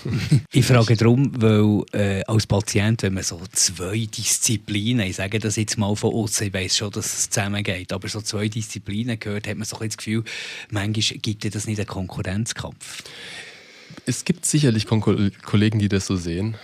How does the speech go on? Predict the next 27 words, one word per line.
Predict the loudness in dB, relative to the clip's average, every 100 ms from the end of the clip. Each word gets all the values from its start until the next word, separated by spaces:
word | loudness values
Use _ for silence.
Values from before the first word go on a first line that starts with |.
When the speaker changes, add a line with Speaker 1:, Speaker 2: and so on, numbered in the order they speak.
| -10
Speaker 1:
Äh, | -4 -2 -4
ich | -2 0 0
hab | -2
das | -4 -4
nie | -2 -2
so |
empfunden. | -2 -2 -4 -2
Ich |
hatte | -2 -2
immer | -2
das | -4 -6
Gl-, | -6
also, | -4 -2
oder | -4 -4
wir | -4
hatten, | -4 -6 -4
glaub | -4 -4
ich, | -6 -12 -20 -4
alle, | 0 0
die, | 0 -4 -6 -12 -20 -20
die, | -20 -14 -14 -14 _
die, | -10
mit | -4 0
denen | 0 0
wir | -2
hier | -2 -2
zusammenarbeiten, | -4 -6 -4 -4 -6 -8 -8 -8 -6 -8